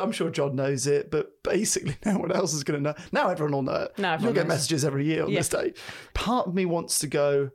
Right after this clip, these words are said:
Speaker 1: fairly big, um, because, yeah, one year's a big deal.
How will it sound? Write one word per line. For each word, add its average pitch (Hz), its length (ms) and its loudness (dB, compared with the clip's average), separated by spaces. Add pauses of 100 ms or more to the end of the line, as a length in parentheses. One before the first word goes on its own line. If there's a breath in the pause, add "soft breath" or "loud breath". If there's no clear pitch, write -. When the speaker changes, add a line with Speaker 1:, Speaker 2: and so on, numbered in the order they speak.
(100)
Speaker 1:
fairly 135 360 -2
big, 240 380 0 (500 soft breath)
um, 135 220 0
because, 269 260 -8
yeah, 185 120 0
one 165 200 -2
year's 139 180 -2
a - 40 -12
big 131 240 -6
deal. 208 360 4